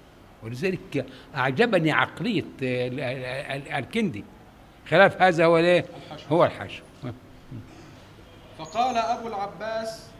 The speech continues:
Speaker 2: "بل المعاني مختلفة لاختلاف الألفاظ."
Speaker 1: جيد، جيد، جيد.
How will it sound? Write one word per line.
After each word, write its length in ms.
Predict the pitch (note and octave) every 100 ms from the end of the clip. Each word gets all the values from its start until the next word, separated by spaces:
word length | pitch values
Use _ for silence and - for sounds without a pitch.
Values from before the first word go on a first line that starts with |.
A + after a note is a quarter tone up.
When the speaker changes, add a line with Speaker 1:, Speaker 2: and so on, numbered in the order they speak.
| A#2 - - - - D#3+
Speaker 2:
"بل 160 | A#3+
المعاني 920 | A#3+ A3+ G#3+ G3+ G#3+ A#3 A#3 A3+ A#3 A#3 - - - - - -
مختلفة 760 | F3 - - B3 A#3+ A#3 A3+ A#3 G#3+ G#3
لاختلاف 580 | G3 - G3 G#3+ A#3 A3+
الألفاظ." 540 | G3 G3+ - A3+ F#3 - -
Speaker 1:
جيد، 480 | C#3 A3 G#3+ D#3+ A#2
جيد، 520 | C3+ G#3 G3 C3+ A2
جيد. 360 | A#2 F3 D3+ G#2+